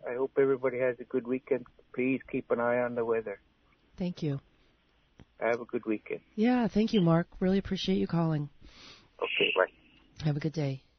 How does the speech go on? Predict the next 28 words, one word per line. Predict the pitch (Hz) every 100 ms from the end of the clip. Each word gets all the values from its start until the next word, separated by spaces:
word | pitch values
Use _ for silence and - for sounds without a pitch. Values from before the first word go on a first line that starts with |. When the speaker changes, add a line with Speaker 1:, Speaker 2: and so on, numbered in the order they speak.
| -
Speaker 2:
Good | 156
morning. | 143 143 147 - _ _ _ _ _ - 87 - _ _ _ _ _ _ - - _ _ _ _ _ _ _ _ _ _ _ _ _
Okay, | - 202
I | 185
have | 175
a, | 175 _ _ _ - - - 302 320 190 139
<clears throat> |
sorry, | - 170 147
excuse | - 180 160
me. | 165
I |
have | 180
a | 156
quick | 160 -
email. | 190 156 151 269 -
Um, | 175 165 156 147 - _ - _ _ - - - _ _ -
the | 147
title | - 156 160
of | 160
the | 156
email | 156 151
is | 147 -
Chillista, | - 151 - 247 254 254
and | 156
the | 151
email | 160 156 151
says, | - 151 143 143 - - - - - - _ _ _ _ -
"Congratulations, | 170 185 196 - 214 226 - 208 190 -